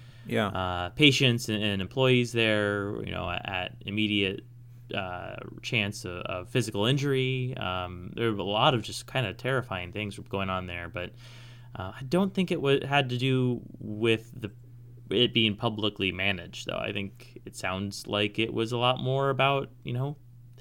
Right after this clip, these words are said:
Speaker 2: the impacts of long-term budget cuts on closing lots of beds and reducing the sort of staff and employees there, but, you know, who am I to say, I guess?
Speaker 1: So, so was this,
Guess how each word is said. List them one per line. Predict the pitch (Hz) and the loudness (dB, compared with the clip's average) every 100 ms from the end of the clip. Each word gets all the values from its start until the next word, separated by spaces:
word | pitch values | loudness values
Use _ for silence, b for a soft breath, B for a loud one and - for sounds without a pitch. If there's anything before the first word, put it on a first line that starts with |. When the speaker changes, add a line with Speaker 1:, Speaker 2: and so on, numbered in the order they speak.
| B B B - | B B B 0
Speaker 2:
the | 95 | 2
impacts | 160 185 165 | 4 2 0
of | 151 | 0
long-term | 156 202 196 202 185 | 4 2 4 2 4
budget | 202 202 - | 2 0 -4
cuts | 110 92 - | -4 -2 -4
on | 95 98 | -6 -2
closing | 131 127 117 | 2 2 2
lots | 113 110 | 0 0
of | 101 | 4
beds | 135 139 123 | 4 4 2
and | 104 | 0
reducing | 95 98 113 - 95 | 0 2 0 0 -4
the | |
sort | - 92 | -2 -2
of | |
staff | - 123 123 127 | -2 2 2 2
and | - | -2
employees | 90 - 113 113 117 113 | -6 -2 2 2 2 0
there, | 107 107 113 | 0 2 -2
but, | 98 90 - b b b b b b b | -4 -8 -12 b b b b b b b
you | - 95 | -8 -2
know, | |
who | 120 | 2
am | 110 | 4
I | 95 | 2
to | 87 | 0
say, | - - | -4 -8
I | - | -10
guess? | - - - - | -12 -14 -14 -8
Speaker 1:
So, | - - | -6 0
so | - 156 | 4 6
was | 147 | 4
this, | 214 262 - | 2 0 0